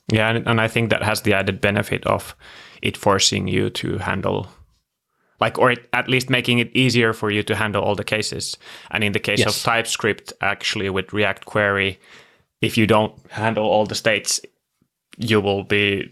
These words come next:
Speaker 1: thinking, like, "Why does Type-, TypeScript complain that my data can be undefined?" And then you realize that you haven't handled the case is idle. Yeah,
Speaker 2: Exactly.
Speaker 1: that, that, that's, that's very interesting. So thank you,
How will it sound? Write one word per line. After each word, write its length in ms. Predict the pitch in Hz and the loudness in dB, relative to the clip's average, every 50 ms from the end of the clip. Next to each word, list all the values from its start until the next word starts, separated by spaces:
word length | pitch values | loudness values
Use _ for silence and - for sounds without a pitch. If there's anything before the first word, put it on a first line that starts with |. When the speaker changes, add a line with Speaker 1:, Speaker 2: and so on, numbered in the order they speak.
| - | -12
Speaker 1:
thinking, 400 | - - 117 107 92 - 101 95 | -6 -4 -4 -4 -2 -4 -4 -4
like, 340 | 95 95 101 101 98 - - | -2 0 0 0 0 -2 -6
"Why 300 | - - 113 120 120 120 | -4 0 2 4 4 4
does 280 | 117 120 117 120 - - | 4 2 2 2 0 -2
Type-, 300 | - - 113 110 110 - - 107 110 - - - - - | 0 0 0 0 -2 -4 -6 -8 -8 -8 -10 -14 -8 -4
TypeScript 500 | - 117 113 - - - - 113 98 - | -2 -2 -2 -2 -4 -6 -6 -6 -8 -6
complain 500 | - - 101 - - 101 95 95 95 87 - _ _ _ | -10 -12 -12 -6 -4 -2 -2 -2 -4 -6 -10 _ _ _
that 100 | - 107 | -4 -2
my 160 | 98 107 107 107 | 0 0 0 0
data 320 | 98 113 113 110 104 101 | 0 0 0 0 0 -2
can 180 | - - 104 95 | -2 -4 -4 -2
be 120 | 104 107 | -2 0
undefined?" 600 | 110 120 110 107 110 - 107 104 98 101 107 - - _ | 0 0 -2 -2 -2 -2 -2 -2 -2 -6 -10 -14 -12 _
And 120 | - 110 107 | -4 -2 0
then 140 | 110 113 113 | 0 2 2
you 100 | 110 104 | 4 4
realize 360 | 107 110 110 107 104 101 101 - | 4 4 4 4 2 2 0 0
that 160 | 107 - - | -4 -4 -2
you 140 | 107 104 104 | -2 0 0
haven't 320 | 107 104 98 101 98 95 | 0 0 0 -2 -2 -4
handled 420 | - - 98 98 95 95 95 - - | -4 -4 -4 -4 -2 -4 -6 -6 -8
the 100 | - - | -12 -6
case 400 | - 107 107 104 101 - - - - | -4 -2 -2 -2 -2 -4 -6 -8 -8
is 200 | - 95 - - - | -8 -6 -6 -6 -4
idle. 340 | - - 95 92 92 - - _ _ | -4 -4 -4 -6 -8 -12 -16 _ _
Yeah, 100 | - 113 | 0 2
Speaker 2:
Exactly. 480 | 110 110 104 - 117 113 - 123 107 85 | 2 2 2 2 4 4 4 4 2 2
Speaker 1:
that, 180 | 127 120 120 - | 0 0 -2 -2
that, 80 | - - | 0 0
that's, 200 | 117 113 - - | 0 0 0 -2
that's 180 | - 113 107 | -2 -2 -2
very 180 | - 110 98 95 | 0 0 -2 0
interesting. 420 | 104 104 - 123 - - 110 113 - _ - | -2 -6 -8 -12 -12 -12 -12 -14 -14 _ -4
So 540 | - - 170 165 160 160 160 156 - - _ _ | 0 2 4 4 6 4 4 2 0 -4 _ _
thank 320 | - - 135 143 147 143 | -4 -2 -2 -2 -2 0
you, 360 | - 180 180 185 190 196 202 | 2 2 4 4 2 0 -2